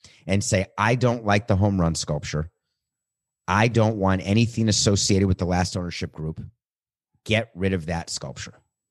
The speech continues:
And the county, because of their relationship with Derek Jeter and because it was Derek Jeter, agreed to allow that home run sculpture to be moved. Why am I upset about it?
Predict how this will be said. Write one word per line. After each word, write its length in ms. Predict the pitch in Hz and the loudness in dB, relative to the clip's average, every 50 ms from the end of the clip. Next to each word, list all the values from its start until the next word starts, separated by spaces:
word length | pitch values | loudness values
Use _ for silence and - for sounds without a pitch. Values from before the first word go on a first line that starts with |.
| _ _ _ _ _ _ - | _ _ _ _ _ _ -2
And 160 | 95 98 95 | -2 0 0
the 80 | 90 - | -2 -4
county, 720 | - - - - 117 131 156 165 - - - - 90 - _ _ _ _ _ _ _ _ _ _ _ _ _ - | -4 -2 0 2 4 4 4 2 2 -2 -6 -6 -8 -10 _ _ _ _ _ _ _ _ _ _ _ _ _ -4
because 600 | - 98 90 - - - - 120 123 139 139 120 | 0 0 0 0 2 2 4 4 4 4 4 4
of 440 | 143 139 127 117 113 101 - - - _ _ _ _ _ _ _ _ - | 4 4 4 4 0 -2 -6 -8 -14 _ _ _ _ _ _ _ _ -2
their 160 | 98 107 104 104 | 2 2 4 4
relationship 640 | 104 101 101 104 107 107 - 110 101 - - 107 - | 2 2 2 2 2 2 2 -2 -4 -4 -6 -6 -6
with 140 | 98 - - | -6 -6 -2
Derek 280 | - 90 90 95 90 | -2 0 0 0 -2
Jeter 400 | - - 87 82 76 78 78 78 - _ _ _ | -4 -6 -6 -6 -4 -6 -8 -8 -10 _ _ _
and 120 | - 85 90 | -8 -6 -6
because 300 | 90 - 101 101 107 117 | -6 -2 0 0 0 0
it 60 | 117 | -2
was 160 | 113 98 82 | -4 -6 -4
Derek 280 | - 90 90 92 95 - | -2 0 0 0 -2 -4
Jeter, 400 | - 92 80 71 64 64 69 - _ _ _ _ _ _ _ _ - | -8 -8 -8 -8 -10 -14 -20 -20 _ _ _ _ _ _ _ _ -8
agreed 800 | 98 98 87 82 107 107 123 147 175 170 120 82 - - - - _ _ _ _ _ _ _ _ _ _ _ _ _ - | -8 -8 -6 -4 -2 2 4 4 4 4 2 0 -2 -8 -14 -16 _ _ _ _ _ _ _ _ _ _ _ _ _ 0
to 200 | - 113 107 107 | 2 2 4 4
allow 300 | 98 98 104 107 107 110 | 4 4 4 4 4 4
that 200 | 104 104 104 101 | 4 4 2 2
home 240 | 90 101 104 101 101 | 2 2 0 0 2
run 140 | 95 95 98 | 0 0 0
sculpture 420 | - - 92 87 80 - - 85 | -2 -2 -4 -4 -4 -4 -6 -6
to 100 | 76 87 | -4 -4
be 140 | 80 80 80 | -4 -4 -4
moved. 340 | 76 73 69 - - - - _ _ _ _ _ _ _ - _ _ _ _ _ - | -4 -6 -10 -12 -16 -20 -20 _ _ _ _ _ _ _ -20 _ _ _ _ _ -8
Why 320 | 76 82 95 95 104 120 | -2 2 2 4 4 4
am 140 | 127 127 120 | 2 2 2
I 120 | 113 110 | 2 0
upset 300 | 104 - - - 98 95 | 0 -2 -2 0 0 2
about 240 | 104 101 107 104 107 | 2 2 2 2 2
it? 140 | 113 - - | 0 -2 -6